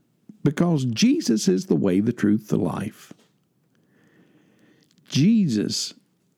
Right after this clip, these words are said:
is the one that we need to look to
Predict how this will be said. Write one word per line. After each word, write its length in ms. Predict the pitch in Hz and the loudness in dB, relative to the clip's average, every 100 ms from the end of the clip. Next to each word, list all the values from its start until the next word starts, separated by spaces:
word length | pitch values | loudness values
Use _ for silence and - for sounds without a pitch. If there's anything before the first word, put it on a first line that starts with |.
| - | 0
is 340 | 113 104 92 | 2 2 0
the 140 | - 98 | -2 -2
one 520 | 95 123 127 107 98 | 2 2 2 0 0
that 140 | - | 0
we 240 | 101 156 190 | 2 2 2
need 300 | 139 117 101 | 2 0 -2
to 60 | |
look 380 | - 120 - - | 0 0 -2 -6
to 420 | - 82 78 90 | -2 -2 -2 -4